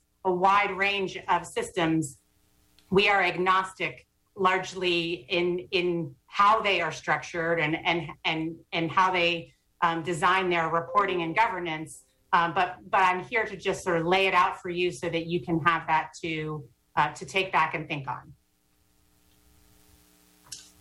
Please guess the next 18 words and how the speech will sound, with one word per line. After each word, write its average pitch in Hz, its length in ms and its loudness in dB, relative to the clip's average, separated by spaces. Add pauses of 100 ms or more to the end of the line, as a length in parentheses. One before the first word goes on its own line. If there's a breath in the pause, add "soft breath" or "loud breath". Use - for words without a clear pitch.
So 226 380 2
who 339 140 4
we 349 160 2
are. - 200 0 (320)
Uh, 208 340 2 (100)
C 339 320 -2
A - 20 -6
P 320 240 -2
H, - 500 -6 (200)
as 196 160 0
we 202 80 -4
call 202 220 4
ourselves, 165 640 0 (120)
is 202 240 -6
the 220 100 -2
trade 254 260 0
association, 190 1080 -2 (260)
um, 185 220 2